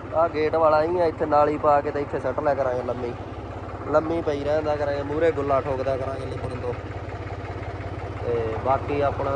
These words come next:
ਇੱਕ ਆਹ ਲੌਕ ਰਹਿੰਦਾ ਲਾਉਣ ਵਾਲਾ ਯਾਰ, ਇਹ ਖੜਕਾ ਕਰਦਾ। ਬਾਕੀ ਸਾਰਾ ਕੁਝ ਸਹੀ ਆ। ਪੱਖੇ ਦਾ ਬਹੁਤ ਸੌਖ ਆ, ਬਹੁਤ ਜ਼ਿਆਦਾ ਸੌਖ ਆ, ਕਿਉਂਕਿ ਸੀਟ ਉੱਚੀ ਹੋ ਗਈ ਤੇ ਨੇੜੇ ਹੋ ਗਿਆ ਆਪਾਂ। ਪੂਰਾ ਹੀ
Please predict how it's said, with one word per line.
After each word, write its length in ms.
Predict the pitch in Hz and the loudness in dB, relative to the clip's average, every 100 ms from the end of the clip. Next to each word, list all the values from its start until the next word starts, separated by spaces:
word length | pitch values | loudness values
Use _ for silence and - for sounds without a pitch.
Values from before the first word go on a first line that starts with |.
| 139 | 0
ਇੱਕ 120 | 139 139 | 0 4
ਆਹ 180 | 147 147 | 6 6
ਲੌਕ 280 | 135 135 127 | 6 6 4
ਰਹਿੰਦਾ 340 | 131 147 147 | 2 6 6
ਲਾਉਣ 240 | 131 123 | 6 6
ਵਾਲਾ 180 | 123 123 | 6 6
ਯਾਰ, 140 | 120 123 | 6 6
ਇਹ 140 | 131 | 4
ਖੜਕਾ 380 | 131 123 120 135 | 4 2 4 4
ਕਰਦਾ। 360 | 135 139 151 147 - - - - - - - - - - - - | 4 4 4 2 -2 -6 -6 -6 -6 -6 -4 -4 -4 -4 -2 2
ਬਾਕੀ 320 | 139 135 151 | 2 2 4
ਸਾਰਾ 260 | 156 156 156 | 8 8 8
ਕੁਝ 140 | 139 | 8
ਸਹੀ 220 | 131 147 151 | 4 4 4
ਆ। 60 | |
ਪੱਖੇ 320 | 156 151 165 156 | 4 4 6 8
ਦਾ 100 | 156 | 10
ਬਹੁਤ 260 | 143 147 | 10 10
ਸੌਖ 220 | 160 143 127 | 10 8 8
ਆ, 100 | 123 - | 4 4
ਬਹੁਤ 340 | 147 170 180 151 | 8 10 10 8
ਜ਼ਿਆਦਾ 300 | 143 143 135 | 6 6 4
ਸੌਖ 240 | 135 127 | 2 2
ਆ, 80 | 131 | 2
ਕਿਉਂਕਿ 340 | 139 143 156 147 | 2 2 0 -2
ਸੀਟ 240 | 151 156 160 | -2 2 2
ਉੱਚੀ 280 | - 165 180 | 2 2 2
ਹੋ 80 | |
ਗਈ 140 | 160 165 | 2 2
ਤੇ 100 | 165 | 2
ਨੇੜੇ 320 | 143 147 156 | 2 6 8
ਹੋ 80 | 151 | 8
ਗਿਆ 120 | 123 | 6
ਆਪਾਂ। 240 | 127 127 113 - - - - - - - - - - - - | 2 0 -2 -6 -10 -10 -10 -10 -10 -10 -10 -10 -10 -10 -6
ਪੂਰਾ 240 | 151 170 180 | -2 4 4
ਹੀ 140 | 185 | 4